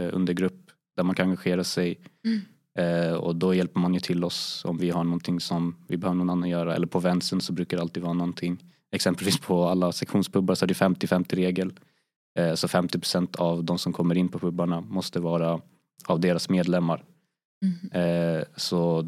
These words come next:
Speaker 1: då är det så här, men då har vi två olika så här listor, en med våra medlemmar och en med,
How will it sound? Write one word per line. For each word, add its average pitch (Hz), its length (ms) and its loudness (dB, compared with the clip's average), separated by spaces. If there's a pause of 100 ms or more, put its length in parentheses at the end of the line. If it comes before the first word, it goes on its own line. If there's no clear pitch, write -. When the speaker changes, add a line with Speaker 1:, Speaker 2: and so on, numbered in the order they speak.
Speaker 1:
då 87 100 -2
är 90 40 2
det 85 60 0
så 87 120 -2
här, 85 80 0
men 87 140 -2
då 90 140 0
har 90 140 0
vi 87 120 0
två - 200 -2
olika 92 320 2
så - 140 -6
här 87 140 -2 (380)
listor, 92 440 2
en 92 160 4
med 90 100 2
våra 90 240 4
medlemmar 87 460 2
och 82 60 0
en 87 80 0
med, 85 140 -2